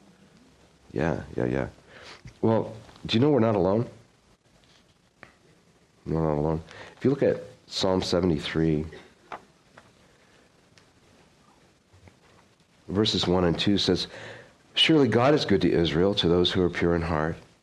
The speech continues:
But as for me, my feet came close to stumbling. My steps had almost slipped." Verse twenty-one, "When my heart was embittered and I was pierced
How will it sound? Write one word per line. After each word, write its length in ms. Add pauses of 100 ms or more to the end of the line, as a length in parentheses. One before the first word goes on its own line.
(140)
But 180
as 200
for 220
me, 460 (1500)
my 160
feet 340
came 240
close 340
to 60
stumbling. 460
My 160
steps 680 (120)
had 120
almost 500
slipped." 600 (2000)
Verse 260
twenty-one, 720 (580)
"When 140
my 160
heart 340
was 180
embittered 500
and 200
I 100
was 220
pierced 520